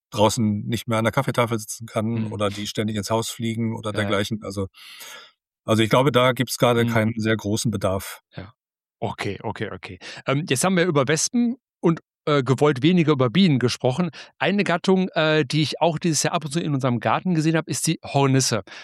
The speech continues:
Speaker 2: Also ich höre sie schon von Weitem, das ist ja fast wie ein Hubschrauber, <laughs> der da ankommt. Und oft lässt sie sich an unseren kleinen Tümpel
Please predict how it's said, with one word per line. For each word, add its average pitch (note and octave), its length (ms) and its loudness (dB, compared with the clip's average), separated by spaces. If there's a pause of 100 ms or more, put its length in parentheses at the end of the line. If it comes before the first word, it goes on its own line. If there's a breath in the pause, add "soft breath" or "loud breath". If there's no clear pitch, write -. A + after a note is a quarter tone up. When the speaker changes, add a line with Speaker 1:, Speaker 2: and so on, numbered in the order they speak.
(140 loud breath)
Speaker 2:
Also B2+ 180 0
ich G#2+ 120 -8
höre D#3 340 4
sie B2+ 140 -4
schon C#3+ 180 0
von B2+ 340 0
Weitem, D3+ 640 0
das C3+ 220 -6
ist C#3 100 -6
ja B2+ 80 2
fast B2+ 180 -2
wie B2+ 40 2
ein B2 80 4
Hubschrauber, A#2 480 0
<laughs> - 140 -2
der C#3 100 4
da A2+ 120 2
ankommt. B2+ 520 2 (320 loud breath)
Und E3 160 4
oft F3+ 180 4
lässt E3 160 2
sie D#3+ 60 0
sich D#3+ 140 4
an D#3+ 60 2
unseren C#3+ 180 2
kleinen C3 220 0
Tümpel G3 560 4